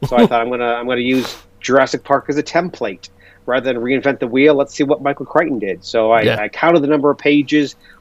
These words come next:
Speaker 1: when, until we saw the first dinosaur in Jurassic Park. Well, that's when I was gonna introduce the first creature in my book. You know, when does the first character
Speaker 2: That's
Speaker 1: die
Speaker 2: fantastic.
Speaker 1: in Jurassic Park?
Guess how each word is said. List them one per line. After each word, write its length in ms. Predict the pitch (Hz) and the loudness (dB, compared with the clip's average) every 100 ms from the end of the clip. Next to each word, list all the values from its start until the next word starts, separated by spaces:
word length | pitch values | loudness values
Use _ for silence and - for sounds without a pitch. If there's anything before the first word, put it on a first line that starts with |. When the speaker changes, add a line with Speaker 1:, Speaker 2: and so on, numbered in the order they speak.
| _ | _
Speaker 1:
when, 220 | 120 123 | 0 2
until 320 | 127 123 135 | 0 0 -2
we 100 | 127 | -2
saw 220 | - 147 | 2 2
the 80 | 139 | 4
first 320 | - 147 - | 2 0 -2
dinosaur 680 | - 123 131 - 117 95 87 | -2 -2 -2 -6 -8 -8 -12
in 80 | 107 | -12
Jurassic 400 | 113 107 - 101 | -8 -8 -8 -8
Park. 220 | 98 90 - _ - _ - | -6 -6 -10 _ -20 _ -4
Well, 100 | 113 | 2
that's 280 | 127 - - | 2 0 -2
when 100 | 131 | 0
I 60 | |
was 100 | 127 | 0
gonna 160 | 120 123 | 0 -2
introduce 380 | 107 - 113 - | -2 -6 -8 -8
the 60 | |
first 260 | - 120 - | -2 0 0
creature 480 | - 151 147 - 113 | -2 0 0 0 0
in 80 | 104 | 0
my 160 | 110 | -2
book. 280 | 98 92 - - | -2 -6 -8 -8
You 100 | 98 | -6
know, 80 | |
when 200 | 101 139 | 0 4
does 160 | 143 131 | 4 2
the 80 | 127 | 0
first 240 | 139 123 | 0 2
character 180 | 135 123 | 2 4
Speaker 2:
That's 220 | 127 127 117 | 4 4 2
Speaker 1:
die 340 | 113 - 107 | 2 2 2
Speaker 2:
fantastic. 80 | 131 | -2
Speaker 1:
in 160 | 107 110 | -2 0
Jurassic 380 | 104 110 107 - | -2 -4 -6 -8
Park? 220 | 95 | -10